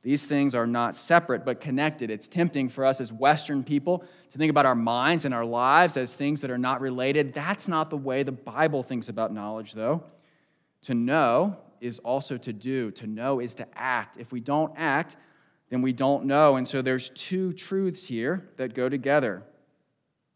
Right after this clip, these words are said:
First, we cannot grow without knowledge.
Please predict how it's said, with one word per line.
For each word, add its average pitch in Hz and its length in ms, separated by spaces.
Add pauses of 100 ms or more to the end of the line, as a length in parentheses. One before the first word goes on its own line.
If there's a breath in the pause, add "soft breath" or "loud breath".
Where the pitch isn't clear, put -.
(1120)
First, 151 500 (1040)
we 104 160
cannot 113 600
grow 117 520 (400)
without 104 480
knowledge. 101 580